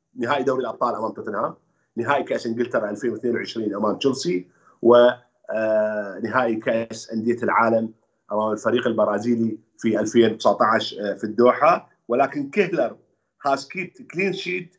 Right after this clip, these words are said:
in back to back في نهائيين على التوالي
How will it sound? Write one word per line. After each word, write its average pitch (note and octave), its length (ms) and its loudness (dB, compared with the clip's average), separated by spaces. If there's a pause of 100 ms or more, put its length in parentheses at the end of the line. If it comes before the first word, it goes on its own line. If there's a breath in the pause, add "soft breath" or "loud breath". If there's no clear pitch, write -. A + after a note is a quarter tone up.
(400)
in C3+ 220 2
back F#3+ 240 6 (300)
to F3 40 2
back B2 360 -6 (480)
في C#3 200 -10
نهائيين C#3 960 -4 (440)
على C3+ 160 0
التوالي A#2 600 -4